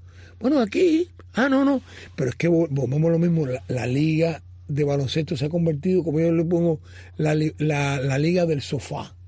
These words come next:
Todo el mundo aquí está acomodado, aquí no podemos jugar por aquí, no podemos jugar por allá. Mira, yo te voy a explicar algo. Lo que ellos están diciendo, que todos los jugadores tienen que jugar mínimo sesenta y cinco juegos para obtener,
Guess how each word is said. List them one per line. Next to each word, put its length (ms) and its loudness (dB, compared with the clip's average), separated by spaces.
Todo 120 -4
el 60 0
mundo 200 2
aquí 140 0
está 160 -2
acomodado, 600 2
aquí 440 0
no 140 0
podemos 260 2
jugar 220 0
por 160 -4
aquí, 300 0
no 120 2
podemos 300 2
jugar 160 2
por 140 0
allá. 160 0
Mira, 160 4
yo 100 6
te 80 0
voy 60 4
a 20 2
explicar 360 2
algo. 320 0
Lo 200 0
que 100 0
ellos 120 4
están 180 0
diciendo, 380 2
que 120 0
todos 200 4
los 100 4
jugadores 320 2
tienen 220 0
que 80 0
jugar 220 2
mínimo 500 4
sesenta 400 0
y 20 -4
cinco 340 2
juegos 380 4
para 340 -2
obtener, 840 0